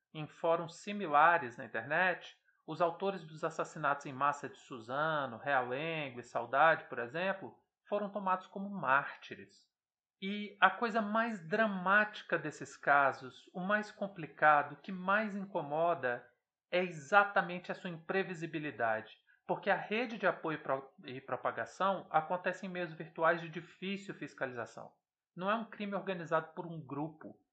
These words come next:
e sim uma atitude individual, na maioria dos casos impulsionada por esse apoio dessas comunidades virtuais que leva uma pessoa comum a cometer barbáries. E não adianta colocar mais polícia na rua,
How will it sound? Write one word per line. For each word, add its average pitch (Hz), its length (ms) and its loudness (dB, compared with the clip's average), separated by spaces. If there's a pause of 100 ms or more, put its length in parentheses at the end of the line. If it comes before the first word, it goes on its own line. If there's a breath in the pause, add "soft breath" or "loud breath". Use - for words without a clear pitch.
(120)
e 170 80 -8
sim - 160 -10
uma 190 180 2
atitude 208 640 -8
individual, 135 880 -2
na 139 120 -4
maioria 127 340 -2
dos 135 200 -14
casos 127 280 0
impulsionada 165 800 -2 (420)
por 202 160 2
esse 202 260 0
apoio 196 540 0
dessas 196 440 -2
comunidades 135 580 -4
virtuais 151 680 2 (280 soft breath)
que 185 100 2
leva 185 220 4
uma 190 120 -2
pessoa 170 300 -6
comum 208 580 -4 (160)
a 180 60 -6
cometer 196 380 -6
barbáries. 151 680 4
E 190 100 -4
não 220 100 -2
adianta 233 440 -4
colocar 180 400 2
mais 156 380 4
polícia 151 520 -10
na 131 140 0
rua, 117 440 -8